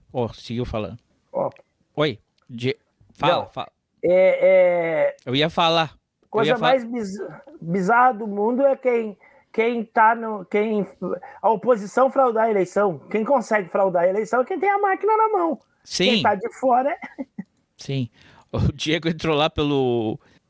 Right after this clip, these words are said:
Speaker 1: o Diego entrou lá pelo Instagram e botou vários comentários aí bem entusiasmados, eu não vou repetir aqui ao vivo. <laughs> Ele colocou, é, "Isso mesmo,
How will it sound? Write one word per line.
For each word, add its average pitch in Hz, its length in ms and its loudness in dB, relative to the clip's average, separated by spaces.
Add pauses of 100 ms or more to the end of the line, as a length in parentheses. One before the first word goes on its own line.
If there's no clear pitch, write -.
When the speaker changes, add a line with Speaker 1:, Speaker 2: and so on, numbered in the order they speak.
(100)
Speaker 1:
o 131 100 -6
Diego 131 300 -2
entrou 139 260 -2
lá 139 120 2
pelo 143 200 -4
Instagram 123 460 -2
e 147 60 0
botou 139 580 0
vários 190 300 0
comentários 143 580 -2
aí 131 80 0
bem 143 200 0
entusiasmados, 147 840 0
eu 143 100 -4
não 139 80 0
vou 120 460 0
repetir 131 520 -4
aqui 131 200 -4
ao 135 120 2
vivo. 185 420 -2 (400)
<laughs> 147 340 -2 (1200)
Ele 143 220 -6
colocou, 147 580 -2 (460)
é, 135 480 0
"Isso 196 340 0
mesmo, 139 420 0